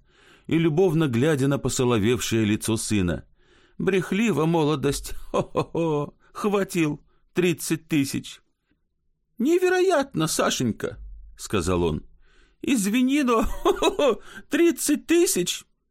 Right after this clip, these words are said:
За эти деньги два дома построить можно". "Не веришь?"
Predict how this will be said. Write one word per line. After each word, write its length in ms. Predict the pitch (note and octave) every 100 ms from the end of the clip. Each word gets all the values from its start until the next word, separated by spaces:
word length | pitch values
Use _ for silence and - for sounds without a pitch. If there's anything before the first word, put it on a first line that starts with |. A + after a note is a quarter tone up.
| _ _
За 180 | - B3
эти 320 | E4 D#4 C#4
деньги 440 | G#3 D4 C#4+ A#3 C4+
два 240 | G#3 C4
дома 380 | G3 C#4 D4 C#4+
построить 580 | - - - G#3 F#3+ G3
можно". 480 | G#3 F#3 D3+ C#3 - - - _ _ _ _ _
"Не 220 | F2 A#2 A2
веришь?" 540 | A2 G#3 A#3 -